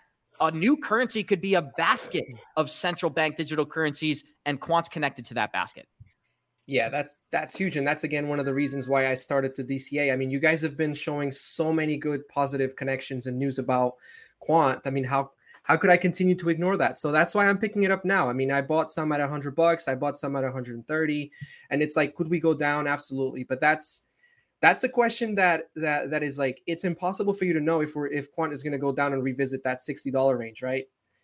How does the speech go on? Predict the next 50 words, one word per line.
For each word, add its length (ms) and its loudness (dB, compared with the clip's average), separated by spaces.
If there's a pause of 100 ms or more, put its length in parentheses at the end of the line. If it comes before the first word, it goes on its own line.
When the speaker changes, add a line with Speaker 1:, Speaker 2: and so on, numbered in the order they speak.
(160)
Speaker 2:
It 180 4
could, 200 10
absolutely, 600 4
but 400 2
it 140 2
may 200 2
not. 360 0
And 120 -2
so 220 4
the 120 4
way 120 6
that 120 4
I'm 100 0
thinking 300 0
about 280 2
it 160 0
is 300 -2 (240)
five 320 2
years 220 0
from 180 -6
now, 300 -6 (160)
where 180 2
is 140 0
it 120 -2
going, 340 -6
where 200 0
is 120 -2
it 100 -4
going 180 -4
to 120 -16
be? 220 -14 (280)
And 100 2
I 80 4
believe 320 0
it's 140 -2
going 240 -2
to 100 -8
be, 300 -4 (580)
you 100 -2
know, 220 4
substantially 640 4
higher 260 4
than 140 0
what 100 0
it 80 2
is 140 0
now. 340 -4
And 300 -2
to 100 0
me, 460 6